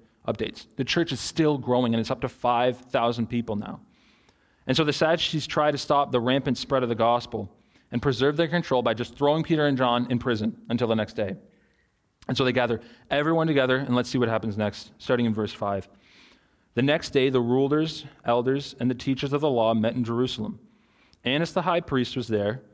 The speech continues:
and so were Caiaphas and John, Alexander, and others of the high priestly family. And they had Peter and John brought before them, and they began to question them, "By what power and by what name do you do this?" They bring it before them and say, "Okay, Peter, John,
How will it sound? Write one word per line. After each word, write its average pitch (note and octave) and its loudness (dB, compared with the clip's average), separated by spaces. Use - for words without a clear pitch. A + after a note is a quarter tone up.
and A2 -12
so A#2+ 2
were C3 0
Caiaphas C3 0
and D3+ -2
John, A#2+ 0
Alexander, A#2+ 0
and B2+ 2
others B2 0
of G#2 -4
the G#2 -2
high G#2+ 0
priestly A2 -6
family. G#2+ -6
And - -12
they B2+ 4
had C#3+ 0
Peter E3 2
and E3+ 2
John D3 2
brought C3+ 2
before C#3 0
them, A#2+ 2
and B2+ 2
they B2+ 2
began B2+ 0
to C#3+ -2
question C3+ -2
them, G2+ -4
"By B2 2
what C#3 0
power C#3+ 2
and A#2 -2
by B2 2
what C3 0
name A#2+ 0
do A2 -4
you A2+ -2
do A2 0
this?" - -10
They - -8
bring C3 2
it C3+ 2
before C3+ 2
them B2 2
and B2 -2
say, C3 0
"Okay, C#3 2
Peter, A2 -2
John, C3 -2